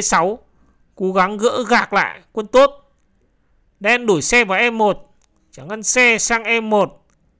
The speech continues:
đen ăn hậu vào C hai, tiếp tục tái lập ưu thế hơn hai tốt của mình. Không những thế thì hai con tốt thông này đều là những quân tốt thông cực kỳ nguy hiểm.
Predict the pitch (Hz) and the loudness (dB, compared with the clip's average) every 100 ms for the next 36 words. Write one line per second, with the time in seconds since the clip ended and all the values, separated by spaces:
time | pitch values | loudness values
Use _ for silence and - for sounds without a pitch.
0 | _ _ 175 196 220 226 220 208 170 175 | _ _ -6 -4 -2 -4 0 -2 0 -2
1 | 226 - 226 226 254 233 165 _ _ _ | -2 0 0 2 2 0 -4 _ _ _
2 | _ _ _ - 254 254 208 - 180 185 | _ _ _ -6 -4 0 0 -2 -2 0
3 | 247 247 - 233 208 175 190 202 233 214 | 2 -2 -6 -8 -2 0 0 0 -2 -2
4 | 214 233 - 285 - 185 143 185 143 - | -2 0 2 0 0 -6 0 -2 -2 -12
5 | _ _ _ _ _ _ _ _ _ _ | _ _ _ _ _ _ _ _ _ _
6 | - 262 254 254 202 208 240 247 214 226 | -6 -2 -2 -2 2 4 4 2 0 0
7 | 233 233 277 277 262 247 233 185 147 - | 0 2 0 2 0 2 2 2 -2 -16
8 | - 185 190 190 170 202 233 226 208 262 | -8 -2 0 0 -2 -4 -2 -2 2 0
9 | 262 262 226 185 202 180 220 202 226 220 | 4 2 2 -6 -8 -8 -4 -4 -2 2
10 | 233 | 2